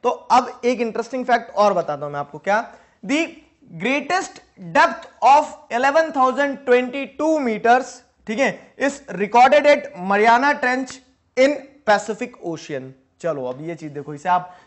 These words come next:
ध्यान रखना, आगे और पढ़ेंगे। ये माउंट एवरेस्ट दिख रहा है आपको, एकदम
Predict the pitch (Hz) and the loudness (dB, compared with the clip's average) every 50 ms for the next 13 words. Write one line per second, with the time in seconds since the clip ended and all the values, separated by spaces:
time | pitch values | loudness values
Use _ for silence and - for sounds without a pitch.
0 | _ _ - 196 208 214 214 196 226 214 196 196 202 202 196 190 190 165 160 156 | _ _ -10 -8 -6 -6 -6 -4 -2 -2 -2 0 -2 -2 -4 -4 -4 -6 -6 -6
1 | 156 156 170 196 196 190 202 220 214 233 220 220 240 240 247 240 220 214 247 277 | -6 -8 -8 -4 -2 -2 -2 0 -2 -2 -2 0 -2 -2 -2 -6 -6 -4 2 2
2 | 269 277 269 - 269 226 165 - - - _ _ _ - 202 190 180 202 247 240 | 4 4 2 0 -2 -4 -4 -4 -10 -20 _ _ _ -10 -10 -8 -4 -2 -2 -2
3 | 233 | -2